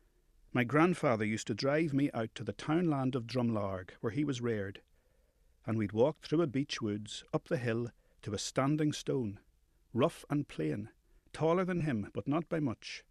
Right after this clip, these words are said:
rooted deep in the soil. This, he said,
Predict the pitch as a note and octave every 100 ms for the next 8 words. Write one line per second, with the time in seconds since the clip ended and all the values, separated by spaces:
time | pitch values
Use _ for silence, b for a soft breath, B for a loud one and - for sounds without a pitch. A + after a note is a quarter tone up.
0 | _ - _ - B2+ D3+ D#3 B2 C3+ D3
1 | C#3+ C#3 B2 A#2+ G2 G2+ G2 - _ _
2 | _ _ _ _ _ _ _ _ _ _
3 | _ _ _ G2+ D3 - - - - D3+
4 | - B2+ B2 A#2+